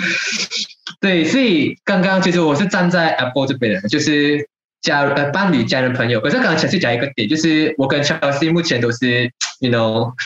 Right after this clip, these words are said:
单身的状态，所以伴侣可能还是离我十万八千里。呃，没有啦，其实我还好，我可能就是还差一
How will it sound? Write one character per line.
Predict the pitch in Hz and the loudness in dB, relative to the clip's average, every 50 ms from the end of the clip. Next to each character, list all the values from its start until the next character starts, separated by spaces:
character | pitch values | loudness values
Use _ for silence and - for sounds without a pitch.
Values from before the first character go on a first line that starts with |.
| - - | -6 -4
单 | - - 127 123 123 | -2 0 0 2 0
身 | 123 - 135 120 117 | 0 0 0 0 2
的 | 113 107 | 0 0
状 | - 139 123 120 120 | 0 0 0 0 0
态， | 117 113 117 107 107 117 | 0 0 0 0 0 0
所 | - 156 165 | 0 0 0
以 | 151 139 143 | 0 0 0
伴 | 185 180 180 185 | 0 2 2 2
侣 | 165 135 127 | 2 2 2
可 | 123 143 | 2 0
能 | 120 123 120 | 0 0 0
还 | 123 127 127 | 0 0 0
是 | 127 156 160 160 160 165 160 - _ _ _ _ _ | 2 2 2 2 2 0 -2 -8 _ _ _ _ _
离 | - 147 156 | 0 0 2
我 | 151 143 139 | 2 2 0
十 | 139 135 143 135 | 0 0 0 2
万 | 180 202 | 2 2
八 | 202 170 156 | 2 2 0
千 | 143 - 165 139 139 135 | 0 0 0 0 2 2
里。 | 127 123 | 0 0
呃， | 147 175 165 | 0 0 2
没 | 165 208 226 | 2 2 2
有 | 196 | 2
啦， | 180 160 151 | 2 2 2
其 | 170 190 | 2 2
实 | 208 208 | 2 2
我 | 180 143 | 2 0
还 | 127 - 127 139 156 | 0 0 0 0 0
好， | 151 131 123 | 0 0 0
我 | 120 | 0
可 | 127 | 0
能 | 123 131 139 | 0 0 0
就 | 143 175 | 0 0
是 | 170 175 180 175 175 | 0 2 2 2 2
还 | 175 139 135 | 0 0 0
差 | 131 - 143 135 135 | 0 0 0 0 0
一 | 135 | 0